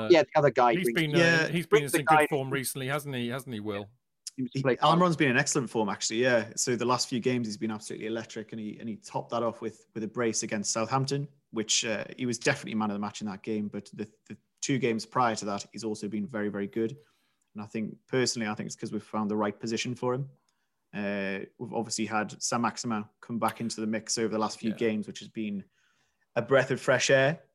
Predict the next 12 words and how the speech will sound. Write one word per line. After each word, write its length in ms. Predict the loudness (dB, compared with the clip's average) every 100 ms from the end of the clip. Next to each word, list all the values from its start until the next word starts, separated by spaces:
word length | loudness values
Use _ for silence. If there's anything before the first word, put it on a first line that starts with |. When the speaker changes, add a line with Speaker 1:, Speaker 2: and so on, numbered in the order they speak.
| _
Speaker 1:
Good 160 | -10 -8
Speaker 3:
To 80 | 0
be 60 |
Speaker 1:
player. 80 | 4
Speaker 3:
honest, 180 | 4 2
he's, 200 | -2 -6 _ _ _ -8
yeah, 160 | -8 -6 -12 _ _
excellent 480 | -2 0 0 0 0
player, 260 | 4 6 4
but 180 | 0 -8 _
bit 180 | -2 0
part 420 | 0 2 2 -4